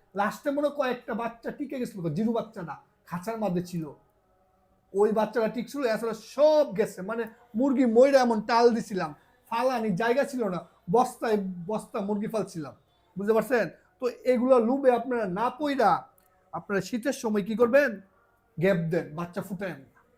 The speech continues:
এক মাস, এক দেড় মাস ভাই গ্যাপ দেন, শীতটা গেলে গা পরে শুরু করেন, সব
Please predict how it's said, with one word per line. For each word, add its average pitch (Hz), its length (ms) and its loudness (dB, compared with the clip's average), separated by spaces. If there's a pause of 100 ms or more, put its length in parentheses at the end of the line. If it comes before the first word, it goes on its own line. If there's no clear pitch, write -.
(480)
এক 214 240 -4
মাস, 220 280 -2 (280)
এক 220 240 0
দেড় 233 140 6
মাস 220 160 2
ভাই 214 160 4
গ্যাপ 208 240 2
দেন, 262 300 4 (480)
শীতটা - 460 0
গেলে 247 320 6
গা 240 120 4
পরে 233 240 2
শুরু 226 260 -6
করেন, 233 360 -4
সব 175 180 -14